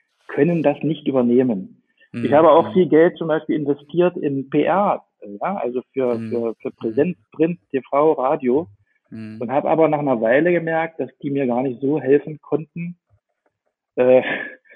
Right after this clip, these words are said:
Speaker 1: das heißt, die entscheidenden Platzierungen, beispielsweise bei Stern T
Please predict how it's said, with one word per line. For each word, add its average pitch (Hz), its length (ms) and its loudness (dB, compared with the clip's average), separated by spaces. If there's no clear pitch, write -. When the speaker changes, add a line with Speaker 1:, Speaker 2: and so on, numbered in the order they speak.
Speaker 1:
das 127 120 0
heißt, 156 380 4
die 135 260 2
entscheidenden 151 1120 2
Platzierungen, 139 720 4
beispielsweise 120 480 2
bei 110 160 -2
Stern 202 320 0
T 208 100 -2